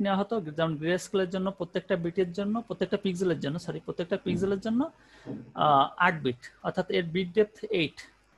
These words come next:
তখন কিন্তু, আহ, আমরা color পেতাম হচ্ছে black and white না, তখন color পেতাম হচ্ছে জিরো থেকে, অর্থাৎ black থেকে, আহ, হোয়াইট এর মাঝে আরো variation, অর্থাৎ জিরো থেকে টু ফিফটি ফাইভ, অর্থাৎ মোট দুশো ছাপ্পান্নটা color আমরা পেতাম।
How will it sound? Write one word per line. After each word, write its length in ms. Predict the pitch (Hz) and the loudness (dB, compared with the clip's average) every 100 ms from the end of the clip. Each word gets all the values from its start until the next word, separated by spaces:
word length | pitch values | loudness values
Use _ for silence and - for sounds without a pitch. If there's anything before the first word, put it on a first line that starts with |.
| _ _ - | _ _ -2
তখন 260 | 175 202 | 0 0
কিন্তু, 420 | 190 208 202 175 254 _ _ _ | 0 -2 0 -2 -2 _ _ _
আহ, 460 | - 143 139 135 139 | 0 4 6 4 0
আমরা 300 | - 156 165 | -2 0 2
color 320 | 185 156 170 190 | 2 4 4 2
পেতাম 300 | 202 202 208 | 2 4 2
হচ্ছে 220 | 208 247 | 0 -4
black 280 | 165 165 180 | 2 2 2
and 160 | 185 | 0
white 320 | 160 156 147 | 4 4 4
না, 100 | 135 | -2
তখন 240 | 127 151 190 | -2 -2 -2
color 260 | 165 165 | 2 2
পেতাম 300 | 165 190 202 | 2 -2 -2
হচ্ছে 300 | 202 - 254 285 - _ 151 | -4 -4 -6 -6 -14 _ -8
জিরো 260 | 156 202 208 | -2 2 4
থেকে, 280 | 220 214 | 2 0
অর্থাৎ 180 | 151 175 | -2 -4
black 400 | 147 156 165 190 - | -4 4 4 4 -4
থেকে, 200 | 220 269 | -2 -2
আহ, 1200 | 311 _ - - _ 247 156 139 143 - - 554 | -4 _ -20 -20 _ -4 2 4 2 0 -8 -10
হোয়াইট 580 | - 180 196 185 - - | 2 6 6 6 -2 -10
এর 180 | - 190 | 0 2
মাঝে 400 | 185 165 160 226 | 4 4 4 2
আরো 300 | 269 151 180 | 2 4 4
variation, 420 | 156 160 160 - | 4 2 2 0
অর্থাৎ 220 | 139 175 151 | -4 -4 -2
জিরো 220 | 160 170 | -2 -2
থেকে 220 | 196 214 | -2 -4
টু 180 | 202 196 - | -2 -2 -2
ফিফটি 260 | 170 - | -6 -4
ফাইভ, 260 | 190 151 127 | 0 2 2
অর্থাৎ 200 | - 165 - | -2 -8 -6
মোট 300 | 160 165 180 | -2 0 0
দুশো 240 | 160 156 | -2 -4
ছাপ্পান্নটা 600 | 180 151 - 156 190 - 202 - - - | -2 -2 0 0 0 -4 -6 -14 -20 -4
color 240 | 139 151 | 4 4
আমরা 220 | 175 220 277 | 4 2 -2
পেতাম। 340 | 139 123 107 | -4 -4 -8